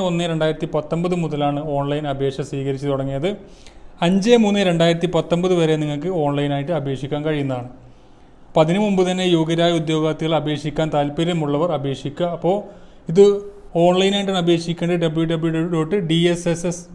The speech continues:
ബി ഡോട്ട് ഡൽഹി ഗവൺമെന്റ് ഡോട്ട് എൻ ഐ സി ഡോട്ട് ഇൻ എന്ന് പറഞ്ഞ വെബ്സൈറ്റ് മുഖാന്തരം ഓൺലൈനായിട്ടാണ് അപേക്ഷിക്കേണ്ടത്. അപ്പോൾ ഇത്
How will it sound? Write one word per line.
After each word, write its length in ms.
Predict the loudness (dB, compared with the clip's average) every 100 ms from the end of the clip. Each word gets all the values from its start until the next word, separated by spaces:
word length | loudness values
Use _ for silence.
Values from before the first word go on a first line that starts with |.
| -4
ബി 160 | -2 0
ഡോട്ട് 220 | -2 -2
ഡൽഹി 320 | -4 -4 -4
ഗവൺമെന്റ് 400 | -4 -4 -4 -4
ഡോട്ട് 200 | -4 -4
എൻ 180 | -4 -4
ഐ 60 | -6
സി 160 | -6 -4
ഡോട്ട് 180 | -4 -4
ഇൻ 200 | -4 -4
എന്ന് 160 | -2 -4
പറഞ്ഞ 160 | -4 -6
വെബ്സൈറ്റ് 300 | -6 -6 -4 -6
മുഖാന്തരം 480 | -2 -2 -2 -4 -6 -12 -20 -20 -20 -20 -18 -4 0
ഓൺലൈനായിട്ടാണ് 680 | 2 2 0 -2 -4 -4 -2
അപേക്ഷിക്കേണ്ടത്. 580 | -2 -2 -4 -6 -6 -8 -12 -20 -20 -8
അപ്പോൾ 140 | 2 4
ഇത് 120 | 4